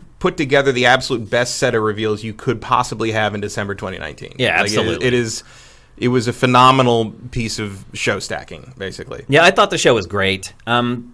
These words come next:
Speaker 2: you know, obviously I have a couple nitpicky issues that
Speaker 1: I think
Speaker 2: with it,
Speaker 1: as,
Speaker 2: but
Speaker 1: as a commercial product, it was exceptional. As an award show, it was rather lackluster.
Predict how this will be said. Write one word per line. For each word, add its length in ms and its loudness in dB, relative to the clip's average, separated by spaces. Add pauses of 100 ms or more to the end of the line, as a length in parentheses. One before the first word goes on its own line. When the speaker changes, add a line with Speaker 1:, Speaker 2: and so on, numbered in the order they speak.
Speaker 2:
you 120 -4
know, 280 -4
obviously 380 -2
I 40 2
have 100 -2
a 40 -10
couple 540 -6 (640)
nitpicky 640 -6
issues 540 -6
that 120 0
Speaker 1:
I 80 6
think 200 2
Speaker 2:
with 80 4
it, 40 8
Speaker 1:
as, 80 4
Speaker 2:
but 160 -6 (160)
Speaker 1:
as 180 8
a 60 0
commercial 680 2
product, 640 4
it 140 -4
was 340 -6
exceptional. 680 -6
As 240 -4
an 180 -6
award 340 2
show, 380 2
it 120 -4
was 420 -8
rather 380 -4
lackluster. 640 -8